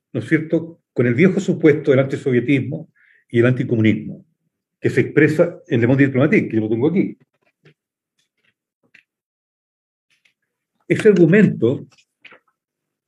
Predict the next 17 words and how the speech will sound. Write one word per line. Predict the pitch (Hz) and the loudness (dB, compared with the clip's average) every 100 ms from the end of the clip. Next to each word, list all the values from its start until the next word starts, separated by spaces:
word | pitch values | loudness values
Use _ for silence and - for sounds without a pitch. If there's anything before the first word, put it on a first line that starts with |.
| - - _ | -18 -18 _
es | 135 117 | -4 2
démodé, | 185 147 156 196 - - _ | 2 4 4 4 2 -6 _
está | - 156 | -4 -2
ultrapasado, | 151 - 127 - 170 113 101 | 0 -2 -2 -2 0 0 0
es | 107 | -2
decir, | 147 - - - - | -6 -6 -14 -20 -2
pero | 143 | 2
lo | 135 | 2
siguen | - 180 202 | 2 2 4
utilizando | 196 185 135 - 175 175 175 190 - _ - _ | 4 2 -2 2 2 2 0 -4 -8 _ -20 _
creyendo | - 131 139 185 190 | -4 0 4 6 6
que | 165 | 4
tiene | 160 165 | 0 -2
algún | 156 139 | -2 -4
tipo | 131 160 151 | -6 0 0
de | |
eficacia. | 123 110 131 113 - 95 | 0 -2 -2 -2 -4 -14